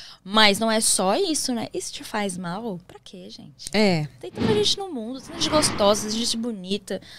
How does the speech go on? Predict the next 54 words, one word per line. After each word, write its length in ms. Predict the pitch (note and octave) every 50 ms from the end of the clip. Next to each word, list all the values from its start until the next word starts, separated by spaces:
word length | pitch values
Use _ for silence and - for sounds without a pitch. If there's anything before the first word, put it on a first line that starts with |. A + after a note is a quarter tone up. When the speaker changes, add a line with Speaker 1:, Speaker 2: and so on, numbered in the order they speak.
| - - _
Speaker 1:
tanta 160 | - C4+ C#4
experiência 560 | D4+ - - - C#4+ C4+ C4+ C4 C4+ - - A#3
boa 260 | G#3 F#3+ G3+ G#3+ A3
pra 120 | A3+ A3
você 260 | G3+ G3+ G3+ - G#3+
ter 180 | G3+ - G#3+ G3+
aí 140 | G3+ G3 G3
na 100 | G3+ G3
sua 240 | F#3+ - G#3 G3 G3
vida. 300 | F3 F3 F3+ F3+ F#3 G3+
Você 80 | -
vai 140 | G3 F#3+ F#3
ficar 180 | - - F#3+ F#3+
com 80 | - -
uma 120 | G3 F#3
pessoa 400 | - G3 - - G#3+ G#3 G#3 F#3+
que 400 | - - - - - - - -
te 120 | - -
faz 220 | - - A#3+ C4 -
sentir 340 | - A3+ G#3+ F#3+ - - G#3
mal? 280 | A3+ - A3+ G#3 - -
E 140 | - G#3 G#3+
aí 240 | G3+ G3 G#3+ A#3+ A#3+
é 80 | A3+
esse 160 | A3+ A#3 - -
começo, 600 | - - B3 A#3+ A3+ G3+ F#3 F3+ F3 - - F3
assim. 320 | E3+ - - F3+ E3+ E3 - - - _ _
Porque 120 | - -
aí 80 | G3 G3
você 200 | F#3+ G3 - G3+
começa 320 | - G3+ G3 F#3 F#3+ -
a 20 | F#3+
perceber, 920 | - - G3 F#3+ - - - F#3 E3+ F#3 - F3+ F#3+ A3 A3 F#3 F3 - _ _ _ _ _ _ -
e 120 | F#3 G3
aí 160 | F#3+ F#3 F#3 F#3
você 220 | F#3+ G3+ - G#3
com-, 160 | - - G3+ - _ _ -
aí 140 | F3 F#3+ G3+
ela, 180 | G3 G3 G3 G3+
por 680 | - G3 - - _ _ - G3+ A3 A3 G3 - A3 A3
exemplo, 280 | G#3 G3+ F3 E3+ F3+ G3+
uma 60 | G3
pessoa 180 | - - A#3
que 60 | A3 -
tá 80 | G#3+
no 60 | G#3+
começo 340 | G3+ - G#3+ A3 B3 C4 C4+
de 60 | - A3
um 20 |
relacionamento 480 | G#3 F#3+ F#3 - F#3+ F#3 F3+ F3+ E3+ F3+
abusivo, 480 | F3 E3 E3+ E3+ G#3+ A3 G3+ F#3 E3+ - - - - - _
agora 280 | - F#3+ G3+ G3+ F#3+ G3+
consegue 380 | G3+ A3 G#3 - A3 G3+ G3 G3+
entender. 460 | G3 - G#3+ A3 A3 F3+ E3 D3+